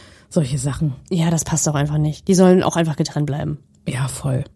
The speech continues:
Speaker 2: Aber ich glaub, die werden's leider auch generell nicht so weit schaffen. Also ich glaub, die
Speaker 1: Nee.
Speaker 2: fliegen relativ zeitnah
Speaker 1: Die
Speaker 2: raus.
Speaker 1: können auch meinetwegen früh rausfliegen.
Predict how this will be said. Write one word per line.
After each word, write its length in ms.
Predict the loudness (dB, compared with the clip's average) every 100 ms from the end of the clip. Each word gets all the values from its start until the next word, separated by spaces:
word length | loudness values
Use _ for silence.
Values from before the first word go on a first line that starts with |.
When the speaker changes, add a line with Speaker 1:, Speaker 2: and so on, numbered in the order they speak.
| 2
Speaker 2:
Aber 120 | 4
ich 60 | 4
glaub, 160 | 2
die 140 | 4 4
werden's 200 | 4 4
leider 200 | 4 4
auch 120 | 2
generell 340 | 2 2 4 4
nicht 160 | 4 2
so 220 | 0 0
weit 160 | -2
schaffen. 300 | -2 -4 -2
Also 140 | -2 -2
ich 60 |
glaub, 140 | -2 -2
die 140 | 4
Speaker 1:
Nee. 220 | 8 10 8
Speaker 2:
fliegen 140 | 6
relativ 400 | 4 2 0 -6
zeitnah 320 | -4 -2 0
Speaker 1:
Die 80 | 0
Speaker 2:
raus. 80 | 4
Speaker 1:
können 140 | 6 6
auch 100 | 6
meinetwegen 560 | 6 6 6 6 6
früh 180 | 4 2
rausfliegen. 600 | 2 2 0 -2 -2